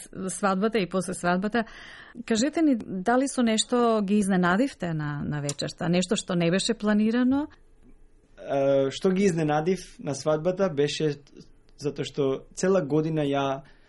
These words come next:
Speaker 2: а, учев и, а, Persian и учев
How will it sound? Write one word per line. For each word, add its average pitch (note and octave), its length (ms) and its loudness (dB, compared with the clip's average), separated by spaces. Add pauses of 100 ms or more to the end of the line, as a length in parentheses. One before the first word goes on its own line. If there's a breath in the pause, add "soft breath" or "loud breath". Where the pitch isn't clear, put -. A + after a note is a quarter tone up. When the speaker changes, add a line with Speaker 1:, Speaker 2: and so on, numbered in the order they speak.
(240 soft breath)
Speaker 2:
а, C3 300 -6
учев D3 400 -2 (340)
и, - 260 -12
а, B2+ 420 -2
Persian D3 440 0 (800 soft breath)
и C3 680 -4 (240)
учев D3+ 300 -4